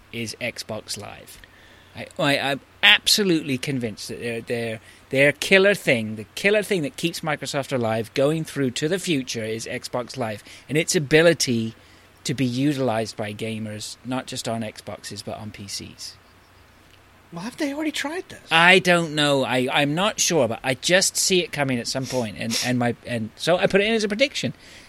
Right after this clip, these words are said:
Speaker 1: But I think at some point it's gonna be like, "Oh, Xbox Live is now on your P C." I don't know how they're gonna do it, but Microsoft
Speaker 2: They already do that.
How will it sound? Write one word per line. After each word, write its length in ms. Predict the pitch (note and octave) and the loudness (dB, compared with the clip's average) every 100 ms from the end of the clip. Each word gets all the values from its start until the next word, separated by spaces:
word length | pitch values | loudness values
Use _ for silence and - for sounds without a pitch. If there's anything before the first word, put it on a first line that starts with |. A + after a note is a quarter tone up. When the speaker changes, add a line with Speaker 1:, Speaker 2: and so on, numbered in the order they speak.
| - | -2
Speaker 1:
But 140 | C#3 - | -2 2
I 80 | D3+ | 0
think 240 | - F3+ B2+ | 2 0 2
at 80 | |
some 240 | - G#3+ G#3+ | 4 4 2
point 280 | - B2 - | 0 -2 -2
it's 180 | B2 - | -4 0
gonna 160 | B2+ A2+ | 0 2
be 100 | A2+ | 0
like, 180 | G#2+ - C4+ | 0 -2 2
"Oh, 180 | C#4 - - - - - | 2 2 -16 -20 -20 -2
Xbox 440 | D#3+ - E3+ D#3 C#3+ | 0 2 2 2 2
Live 260 | C3 B2+ | 2 2
is 100 | A2+ | 0
now 200 | A#2+ A#2+ | 0 2
on 100 | A#2 | 2
your 120 | A#2 G#2+ | 0 -2
P 180 | G#2+ | -4
C." 260 | G2+ - D2+ | -4 -4 -2
I 140 | C3 D#3+ | 4 6
don't 140 | F#3 | 6
know 120 | D#3 | 4
how 220 | B2+ D3+ | 4 4
they're 140 | F3 F#3+ | 6 4
gonna 180 | G#3 G#3 | 0 0
do 220 | D#3 D3 | 4 6
it, 160 | C#3 - | 4 2
but 100 | A2+ - | -10 -2
Microsoft 600 | D3+ F#3+ - F3 C#3+ C3+ | 6 6 6 4 6 6
Speaker 2:
They 80 | A#3+ | 4
already 180 | C#4 C4 | 0 0
do 220 | D4 D#4 | -2 -2
that. 240 | C3+ G2 | -2 -6